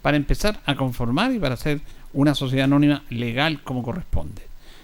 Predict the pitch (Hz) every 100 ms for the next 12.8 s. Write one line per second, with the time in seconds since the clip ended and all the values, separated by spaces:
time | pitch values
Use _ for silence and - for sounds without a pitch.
0 | - - - 220 233 208 190 190 214 214
1 | 175 180 165 180 160 156 135 127 208 240
2 | 254 - - - - - 139 120 185 196
3 | 175 190 170 139 139 151 110 - - -
4 | - - - - - - 120 165 190 175
5 | 135 123 135 - - - - 107 98 113
6 | 156 208 - 123 123 131 107 113 120 220
7 | 220 135 123 127 123 139 127 123 113 110
8 | 143 139 131 120 - 120 127 104 110 113
9 | 113 - 247 247 233 170 135 113 104 -
10 | - - - - 117 117 110 107 123 120
11 | 123 139 - 110 - - - - - -
12 | 117 107 101 - 190 143 110